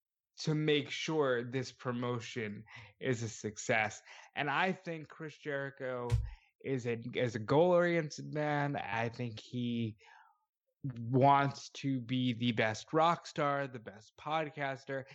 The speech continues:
and I also think it probably sticks in his craw that the one WrestleMania he headlined,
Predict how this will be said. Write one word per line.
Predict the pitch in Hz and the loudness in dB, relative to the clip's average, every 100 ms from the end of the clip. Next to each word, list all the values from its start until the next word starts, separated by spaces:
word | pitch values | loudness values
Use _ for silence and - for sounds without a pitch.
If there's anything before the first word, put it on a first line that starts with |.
| - - - | -20 -20 -8
and | 147 | 0
I | 151 | 2
also | 156 147 151 | 4 2 -4
think | 143 143 127 | -10 -8 -10
it | - | -4
probably | 131 123 120 | -2 -2 -6
sticks | 113 - 131 120 - - - - - | -8 -4 -2 -2 -10 -20 -20 -20 -6
in | 120 | -4
his | 117 104 | -2 -4
craw | - 165 156 143 131 117 | 2 6 6 6 4 2
that | 120 120 117 - - - _ - | 0 0 -4 -18 -20 -20 _ -14
the | 143 151 | -8 -6
one | 139 170 185 | 2 2 4
WrestleMania | 170 165 - 160 151 151 147 135 | 2 -2 -4 -8 -6 -6 -4 -4
he | 127 151 135 | -6 -8 -6
headlined, | 123 143 127 117 110 107 101 104 | -2 -2 -2 -4 -2 -2 -4 -8